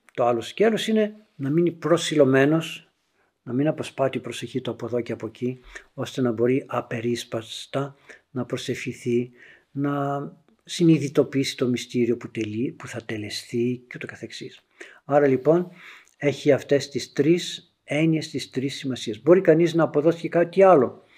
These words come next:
Εντάξει, μπορεί και κάτι άλλο να αποδώσει, αλλά κυρίως είναι αυτά.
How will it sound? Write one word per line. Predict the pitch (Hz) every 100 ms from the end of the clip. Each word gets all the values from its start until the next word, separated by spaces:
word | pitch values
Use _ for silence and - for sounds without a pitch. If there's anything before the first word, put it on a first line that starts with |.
| - - _ _ _
Εντάξει, | 143 120 - - -
μπορεί | 254 165 139 143
και | 143
κάτι | 135 131 139
άλλο | 131 120
να | 113
αποδώσει, | 113 113 117 117 123
αλλά |
κυρίως | 117 131 131 131
είναι | 127 117
αυτά. | - - 98